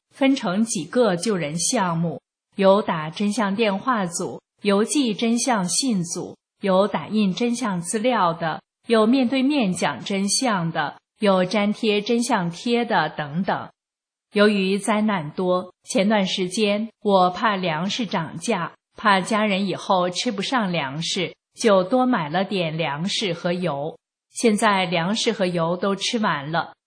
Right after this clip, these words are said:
再去买的时候，我就思考了，我是不是也执着预言了？怕粮食涨价，这不是利益心吗？怕家人吃不上，这不是情吗？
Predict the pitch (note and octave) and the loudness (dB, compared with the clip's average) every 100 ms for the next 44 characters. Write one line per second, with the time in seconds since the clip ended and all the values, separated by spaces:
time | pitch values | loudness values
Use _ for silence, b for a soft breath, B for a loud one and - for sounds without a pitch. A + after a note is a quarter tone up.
0 | _ - C4+ - B3 G3 C#3+ C3 G3 - | _ 0 0 2 2 2 -2 -4 -4 -2
1 | E3+ - G3+ E3 - _ - F3 F#3+ F#3 | -6 -2 0 0 -4 _ -2 0 2 0
2 | F3 - G#3+ - G#3 D#3 C#3+ D3+ D3 _ | 0 0 -2 -2 -2 -2 -2 -4 -6 _
3 | _ _ _ - G#3 F#3+ G3 A#3+ G3 - | _ _ _ 2 6 6 4 0 0 0
4 | A#3 F#3 F#3 G3+ F3 E3+ F#3 A#3 A3+ F3+ | 2 2 2 0 0 -2 -2 -2 0 0
5 | F3+ G#3+ C4 F#3 D#3+ C#3 E3+ F3+ F3+ - | 0 0 -2 -2 -4 -4 -2 -2 -4 -12
6 | _ - A3+ F#3+ F3+ D#3+ G3 A3+ G#3 E3+ | _ -6 0 2 2 -2 -2 -4 -4 -4
7 | C3 C#3+ - G3+ D3+ - _ - C4+ A3+ | -4 -6 -4 -2 -4 -8 _ 0 2 2
8 | A3 - A#3+ A3+ C#4+ C#4 G3 E3+ - G3+ | 0 0 0 2 2 2 0 -2 -2 -2
9 | G3 F#3+ D#3 D#3 _ _ _ - A3+ G3+ | 0 2 0 -4 _ _ _ 0 2 4
10 | B3+ A#3+ A#3+ E3 F3+ G3+ - B3 F3+ D#3+ | 4 2 4 2 0 -2 -2 -2 -2 -2
11 | A#3+ G3 D#3 - _ - A3 F#3 F#3 F#3+ | 0 0 -2 -8 _ 2 4 4 2 -2
12 | A#3+ F#3 - - E3+ D#3 G3+ G3+ E3 | 0 0 -2 -4 -4 0 0 2 -2